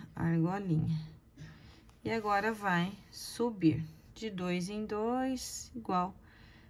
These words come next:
fizemos ali no início, tá? E aí, repete tudo.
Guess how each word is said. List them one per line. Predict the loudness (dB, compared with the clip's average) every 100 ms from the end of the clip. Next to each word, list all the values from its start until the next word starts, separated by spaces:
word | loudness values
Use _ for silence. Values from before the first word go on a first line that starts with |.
| -20
fizemos | -8 -4 0 2 2 0
ali | 0 2 2
no | 4 2 2 -4
início, | -2 0 0 0 -4 -12 -2
tá? | 2 2 0 -12 -20 -18 -18 -16 -16 -14 -10 -2
E |
aí, | 0 0
repete | 0 -2 0 -2 -2 -10
tudo. | -10 -12 -14